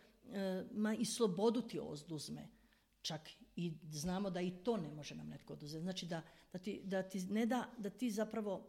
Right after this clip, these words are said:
promišljaš, misliš, živiš, e, želiš, e, da voliš. Eto, da to, znači to je toliko bitno,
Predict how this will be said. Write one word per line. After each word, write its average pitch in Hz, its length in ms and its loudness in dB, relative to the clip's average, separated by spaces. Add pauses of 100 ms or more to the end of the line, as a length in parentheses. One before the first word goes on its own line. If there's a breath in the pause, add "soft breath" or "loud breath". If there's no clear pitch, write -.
(240)
promišljaš, 214 760 0
misliš, 196 760 0 (300 soft breath)
živiš, 180 720 0
e, - 40 -20 (680 soft breath)
želiš, 165 760 4
e, - 60 -6 (720 loud breath)
da 143 140 0
voliš. 160 680 4 (300 loud breath)
Eto, 185 320 -2
da 170 180 0
to, 214 420 0
znači 165 340 -4
to 262 120 0
je 226 280 -2
toliko 277 400 2
bitno, 226 560 2